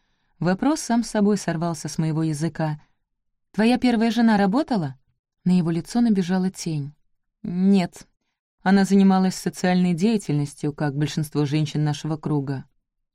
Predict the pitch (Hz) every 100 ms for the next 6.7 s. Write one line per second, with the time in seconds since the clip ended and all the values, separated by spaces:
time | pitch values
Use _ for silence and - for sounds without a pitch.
0 | _ 208 196 180 - 202 202 196 151 -
1 | 156 156 _ _ _ _ _ _ 185 202
2 | 196 - 202 180 214 269 202 180 - -
3 | 185 185 _ _ _ 196 - 190 190 190
4 | 185 202 196 - 180 185 190 175 165 -
5 | 196 165 156 156 160 165 165 156 160 160
6 | 160 151 160 143 165 202 254